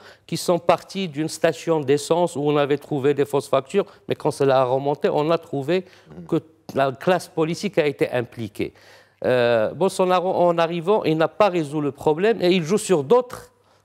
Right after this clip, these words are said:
repères. Il ne joue pas sur le, le socio-économique, mais il joue sur la famille,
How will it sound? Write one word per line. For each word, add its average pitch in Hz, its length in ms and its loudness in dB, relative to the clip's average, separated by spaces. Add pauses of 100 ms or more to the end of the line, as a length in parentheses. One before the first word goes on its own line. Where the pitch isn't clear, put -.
(140)
repères. 139 480 2
Il 156 120 -4
ne 165 60 -2
joue 151 160 -6
pas 214 180 -4
sur 170 240 -2
le, 151 320 2
le 135 80 -4
socio-économique, 139 1120 -2
mais 147 180 0
il 135 80 -6
joue 127 160 -6
sur 120 240 -4
la 113 80 4
famille, 170 760 -2